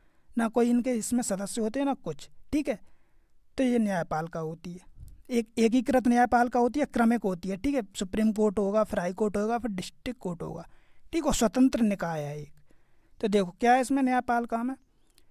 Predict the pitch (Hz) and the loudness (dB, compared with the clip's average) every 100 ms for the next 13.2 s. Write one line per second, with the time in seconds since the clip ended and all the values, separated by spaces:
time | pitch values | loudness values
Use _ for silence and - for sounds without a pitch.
0 | - - 233 254 269 277 294 269 254 277 | -20 0 6 8 10 8 6 4 6 6
1 | 247 262 - 254 247 247 240 240 247 269 | 8 6 6 4 6 8 6 6 4 2
2 | 196 165 247 269 254 - - - 220 233 | -2 2 4 4 2 -6 -10 -2 4 8
3 | 262 254 240 220 240 247 240 240 233 233 | 8 8 6 6 4 4 2 2 2 0
4 | - 233 - 226 220 226 226 226 226 311 | -2 -6 0 2 2 2 0 0 0 -4
5 | - - 202 269 294 - - - - - | -8 -14 -4 -2 -2 -6 -20 -20 -10 -4
6 | 214 202 233 254 190 170 160 170 180 185 | -2 2 2 2 0 -2 -4 -4 -8 -8
7 | 269 202 - - - 226 208 240 - - | -8 -8 -10 -20 -4 -2 2 0 -2 -20
8 | - - 226 226 226 220 233 247 240 - | -20 -2 2 2 2 2 0 -2 -6 -20
9 | - - 214 220 240 202 190 165 165 170 | -20 -4 4 8 8 8 2 -2 -6 -10
10 | - 277 214 196 160 156 147 151 180 - | -4 -4 0 0 0 0 -6 -8 -12 -16
11 | _ _ _ - - - _ _ 220 262 | _ _ _ -20 -20 -20 _ _ 4 6
12 | 262 214 185 180 180 165 160 170 180 - | 8 6 4 2 -2 -2 -4 -8 -10 -6
13 | 285 269 | -6 -4